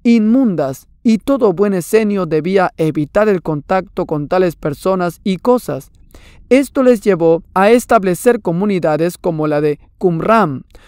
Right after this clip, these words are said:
donde fueron descubiertos los rollos del Mar Muerto, y que parece haber sido uno de sus principales centros.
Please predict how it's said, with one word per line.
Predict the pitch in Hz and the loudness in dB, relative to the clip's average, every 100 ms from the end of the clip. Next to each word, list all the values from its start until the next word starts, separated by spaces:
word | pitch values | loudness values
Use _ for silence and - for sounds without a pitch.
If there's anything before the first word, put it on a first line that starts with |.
| - | -10
donde | 190 233 220 | 0 2 2
fueron | 214 285 285 | 0 -2 -2
descubiertos | 247 208 196 175 208 247 - 180 160 | 0 -2 -4 -2 0 0 -2 -6 -4
los | 151 147 | -4 -4
rollos | 160 185 190 170 160 | -4 0 0 0 -2
del | 165 160 | -2 -2
Mar | 165 170 | -2 -2
Muerto, | 214 220 - 156 - _ _ | -2 -2 -6 -14 -14 _ _
y | - 156 | -6 -4
que | 160 | -2
parece | 165 160 208 - | -2 0 0 -2
haber | 156 156 156 | -4 -4 -6
sido | - 185 214 - _ _ _ | -4 -4 -4 -6 _ _ _
uno | 220 226 208 | -2 0 -2
de | 190 | -4
sus | 170 - | -8 -8
principales | 185 170 175 - 226 180 | -6 -4 -4 -2 0 0
centros. | - 151 139 - - _ | -4 -6 -6 -10 -20 _